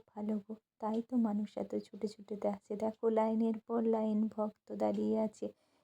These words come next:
একটু কৃপা হওয়ার আশায়, ভক্তি নিয়ে। কত দূর দূরান্ত থেকে মানুষ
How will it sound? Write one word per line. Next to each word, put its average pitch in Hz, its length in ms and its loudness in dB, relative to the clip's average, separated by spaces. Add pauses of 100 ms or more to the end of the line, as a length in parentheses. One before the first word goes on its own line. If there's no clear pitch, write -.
(160)
একটু 226 340 -2
কৃপা 220 400 -4
হওয়ার 214 340 0
আশায়, 208 440 -2 (120)
ভক্তি 214 440 -2
নিয়ে। 208 300 2 (1000)
কত 240 260 6
দূর 220 360 8
দূরান্ত 214 600 2
থেকে 208 300 2
মানুষ 208 340 2